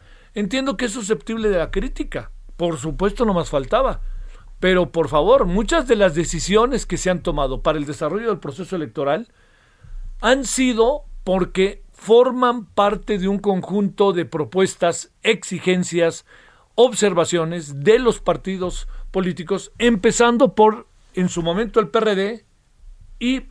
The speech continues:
el Partido Acción Nacional, sobre todo en los últimos, este, dieciocho años, pero sobre todo por Morena, ahora,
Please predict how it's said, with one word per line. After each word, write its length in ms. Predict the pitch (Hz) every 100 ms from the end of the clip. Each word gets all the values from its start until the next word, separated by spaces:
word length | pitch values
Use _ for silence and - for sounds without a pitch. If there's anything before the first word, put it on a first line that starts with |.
| -
el 180 | 175 160
Partido 320 | 165 139 202
Acción 200 | 202 190
Nacional, 360 | 185 170 180 -
sobre 200 | 160 135
todo 120 | 160
en 40 |
los 120 | 151
últimos, 380 | 160 151 151 139 - - - -
este, 440 | 147 - - 143
dieciocho 400 | 135 127 170 165
años, 300 | 170 208 - - - - - - _ _ - - - - - -
pero 300 | 240 226 220
sobre 280 | 214 208 196
todo 280 | 233 269 294
por 140 | 202
Morena, 500 | 180 254 320 226 - - - -
ahora, 480 | - 160 240 254 -